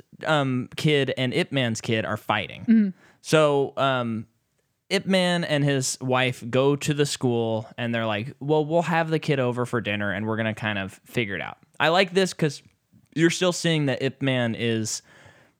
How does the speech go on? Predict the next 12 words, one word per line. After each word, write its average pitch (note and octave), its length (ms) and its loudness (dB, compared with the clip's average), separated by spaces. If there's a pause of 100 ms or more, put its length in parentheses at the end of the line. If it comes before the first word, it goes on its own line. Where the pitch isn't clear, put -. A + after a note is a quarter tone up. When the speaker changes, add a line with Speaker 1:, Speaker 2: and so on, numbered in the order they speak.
(220)
Speaker 1:
very C#3+ 360 2
much, C#3+ 360 -2
he D3+ 160 -4
pursues D3 640 -2
the B2+ 120 0
path A#2+ 440 -2
of A2 480 -6 (480)
humbleness C#3 920 0
Speaker 2:
And G#3+ 120 4
Speaker 1:
and A#2+ 80 0
Speaker 2:
pure-, G3+ 300 0
purity. G3 520 -2